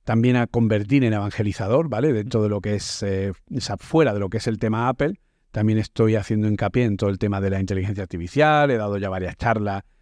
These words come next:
sobre I A generativa, cómo funcionan los distintos modelos, que si, cómo, que, que es una gan, que es, o sea, un modelo de, de red adversaria, eh, que es un transformer, cómo funciona, que es un modelo de difusión,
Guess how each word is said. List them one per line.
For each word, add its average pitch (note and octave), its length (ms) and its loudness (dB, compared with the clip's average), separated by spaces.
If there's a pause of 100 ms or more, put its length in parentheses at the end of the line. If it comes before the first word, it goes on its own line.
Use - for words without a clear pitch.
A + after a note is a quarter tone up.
(120)
sobre G#2 300 0
I G#2 60 0
A F#2 40 -2
generativa, B2 680 2
cómo G#2+ 220 -2
funcionan G2+ 340 -2
los G2 100 -2
distintos F#2+ 380 -4
modelos, A2+ 600 0
que G#2 100 -8
si, G2 160 -8
cómo, G#2+ 240 -4
que, F#2 260 -8
que - 120 -10
es - 100 -6
una G2 180 0
gan, B2 480 2 (300)
que A2 260 0
es, - 240 -6
o D#2 140 -14
sea, - 140 -6
un F#2 360 0
modelo G2 300 0
de, G2 280 -2
de F#2+ 680 -2
red F#2+ 360 -2
adversaria, B2 960 -2 (260)
eh, G2+ 300 -4
que A#2+ 100 -2
es - 140 -4
un A2 120 0
transformer, B2 800 0
cómo A2 220 -4
funciona, B2 720 0
que A2+ 120 -6
es - 180 -8
un A2+ 160 -2
modelo A2 240 0
de G#2 80 0
difusión, C3 800 0